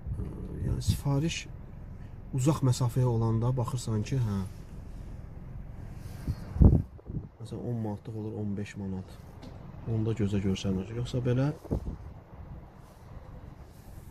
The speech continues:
qısa məsafədə bir altmış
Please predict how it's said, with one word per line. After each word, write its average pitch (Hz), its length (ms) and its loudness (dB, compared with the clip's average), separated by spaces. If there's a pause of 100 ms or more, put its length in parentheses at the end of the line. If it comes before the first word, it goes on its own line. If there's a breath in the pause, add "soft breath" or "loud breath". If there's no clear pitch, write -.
(720)
qısa - 180 -2
məsafədə 117 560 0 (440)
bir 131 200 2
altmış 120 460 0